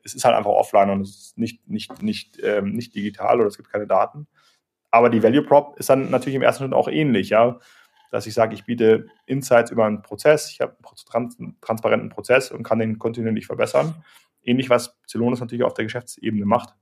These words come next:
ähm, bringen wir jetzt in eine, in einen anderen Bereich rein. Und das ist auch nicht nur auf Fabriken limitiert, sage ich mal. Also in der Logistik ist jetzt so das Nächste, was wir uns auch gerade anschauen.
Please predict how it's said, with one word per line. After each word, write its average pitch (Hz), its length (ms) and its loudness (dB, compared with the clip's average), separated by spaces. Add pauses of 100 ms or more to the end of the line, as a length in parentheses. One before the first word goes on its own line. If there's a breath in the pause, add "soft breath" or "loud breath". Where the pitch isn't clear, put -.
ähm, 107 420 -4 (100)
bringen 120 300 -4
wir 117 80 2
jetzt 120 140 -6
in 107 120 -4
eine, 110 220 -4 (100)
in 117 120 -4
einen - 0 -
anderen 110 240 -2
Bereich 107 340 0
rein. 120 280 0
Und - 680 -10
das 113 140 4
ist 127 80 -4
auch 123 160 6
nicht 156 180 -2
nur 117 120 6
auf 113 60 2
Fabriken 113 720 0
limitiert, 113 500 2
sage 95 200 2
ich 87 80 -12
mal. 92 160 -8
Also 107 140 -10
in 104 60 -4
der 104 100 -2
Logistik 120 440 -2
ist 117 100 -4
jetzt 104 140 -4
so 113 120 -4
das 107 160 -2
Nächste, 120 260 -2
was 113 140 -2
wir - 20 -12
uns 113 100 -6
auch - 140 -4
gerade 113 180 -2
anschauen. 120 540 2